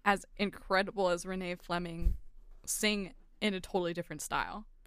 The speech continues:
And obviously, Renee in recent years has ventured into more musical theater and sang, you know, the song You'll Never Know for Guillermo del Toro's The Shape of Water. So she's doing all sorts of stuff,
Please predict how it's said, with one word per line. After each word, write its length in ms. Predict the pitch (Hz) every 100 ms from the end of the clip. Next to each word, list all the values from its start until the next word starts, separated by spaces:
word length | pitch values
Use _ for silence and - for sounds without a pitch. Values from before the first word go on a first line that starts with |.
| - - -
And 100 | 214
obviously, 400 | 240 262 - 233
Renee 300 | 202 196 196
in 100 | 175
recent 320 | 175 - 170
years 260 | 165 170 170
has 140 | 160
ventured 320 | 165 170 175
into 220 | 165 165
more 180 | 180 165
musical 400 | 165 170 160 160
theater 480 | 170 254 247 233 233 - - - -
and 140 | 190
sang, 480 | - 190 175 170 170
you 100 | 208
know, 140 | 208 175
the 80 |
song 360 | 175 196 175 175 -
You'll 160 | 180
Never 320 | 175 170 175
Know 380 | 165 156 170 185
for 200 | 190 190
Guillermo 360 | 170 175 170 165
del 240 | 160 170 165
Toro's 720 | - 175 165 160 160 160 - - -
The 80 | 190
Shape 280 | - 185 202
of 100 | 175
Water. 380 | 170 156 185 226
So 160 | -
she's 240 | 226 320 415
doing 220 | 415 415
all 160 | - 202
sorts 400 | - - 185 180
of 40 | 208
stuff, 320 | - - -